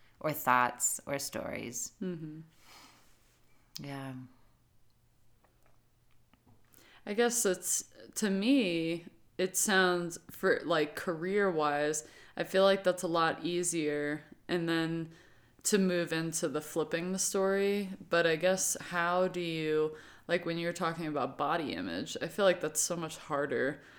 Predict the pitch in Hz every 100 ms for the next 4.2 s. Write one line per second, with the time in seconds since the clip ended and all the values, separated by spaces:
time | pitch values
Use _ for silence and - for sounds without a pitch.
0 | - - 180 - 156 - - - 151 139
1 | 147 147 139 139 135 127 - 135 - 151
2 | 160 - 160 151 - - 143 135 - 143
3 | - - - - 76 - 165 170 160 156
4 | 151 147